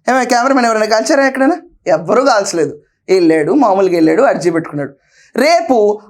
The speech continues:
ఆ వెనకమాల ఉన్న బిగ్ బాస్ ఎవరు? బిగ్ బాస్ పేరు చెప్తుంటే నా మీదే అరుచుకుపడుతున్నారు అందరూ. So, బిగ్ బాస్ అని అనుకుందాం. బిగ్ బాస్ని తీసుకెళ్ళిపోయారు అనుకోండి, టపాకాయలు కాలుస్తారు ఎవరన్నా? అబ్బా, రాష్ట్రంలో ఇంతకాలానికి న్యాయం జరిగిందిలే అని కూర్చుంటారు అందరూ. ఏం చేస్తారు?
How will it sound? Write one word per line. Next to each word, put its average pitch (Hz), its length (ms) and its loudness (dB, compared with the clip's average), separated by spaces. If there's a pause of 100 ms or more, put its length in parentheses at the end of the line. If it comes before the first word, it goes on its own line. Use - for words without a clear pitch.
ఆ 254 100 0
వెనకమాల 277 480 0
ఉన్న 269 140 2
బిగ్ 190 260 -2
బాస్ 233 240 0
ఎవరు? 190 140 2
బిగ్ 214 200 -2
బాస్ 277 260 0
పేరు 254 180 0
చెప్తుంటే 233 440 -2
నా 226 220 0
మీదే 285 200 0
అరుచుకుపడుతున్నారు 226 640 0
అందరూ. 202 200 0
So, 262 100 -2
బిగ్ 240 180 -2
బాస్ 202 200 0
అని 220 100 0
అనుకుందాం. 170 380 -2 (260)
బిగ్ 240 180 0
బాస్ని 226 320 0
తీసుకెళ్ళిపోయారు 190 500 -2
అనుకోండి, 156 240 -4
టపాకాయలు 254 360 0
కాలుస్తారు 247 380 0
ఎవరన్నా? 240 320 0 (720)
అబ్బా, 254 360 0
రాష్ట్రంలో 294 600 0
ఇంతకాలానికి 269 800 0
న్యాయం 262 460 0
జరిగిందిలే 240 520 0
అని 294 120 -2
కూర్చుంటారు 254 420 0
అందరూ. 202 320 0 (260)
ఏం 226 220 4
చేస్తారు? 269 420 -2